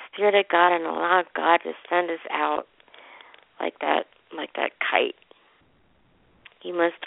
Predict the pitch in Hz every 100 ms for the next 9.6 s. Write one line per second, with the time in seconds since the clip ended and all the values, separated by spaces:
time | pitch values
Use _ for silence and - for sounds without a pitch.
0 | - 170 202 220 233 240 233 - 208 208
1 | - 190 190 208 202 202 - _ - 180
2 | - - 135 254 190 151 151 165 - _
3 | _ _ _ _ 85 160 160 151 160 175
4 | 196 214 196 185 185 175 160 151 156 165
5 | _ _ _ _ _ _ _ 156 156 156
6 | 151 151 151 - - 165 156 147 - _
7 | _ _ - _ _ _ _ _ _ _
8 | _ _ _ _ _ _ _ _ - -
9 | - 147 151 156 160